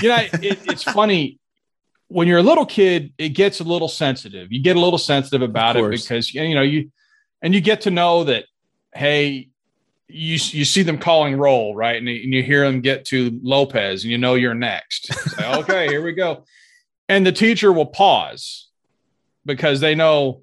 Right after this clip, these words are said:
Speaker 1: "Uh-oh, I know that's not, that can't be what I'm seeing."
Speaker 2: <laughs>
Speaker 1: And then, and they'll stop and they'll go, "Tim,"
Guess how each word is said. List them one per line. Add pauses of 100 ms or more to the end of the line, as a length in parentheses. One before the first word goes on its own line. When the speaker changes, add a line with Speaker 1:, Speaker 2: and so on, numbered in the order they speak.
Speaker 1:
"Uh-oh, (440)
I
know
that's
not,
that
can't
be
what
I'm
seeing."
Speaker 2:
<laughs> (960)
Speaker 1:
And
then,
and
they'll
stop
and
they'll
go, (140)
"Tim,"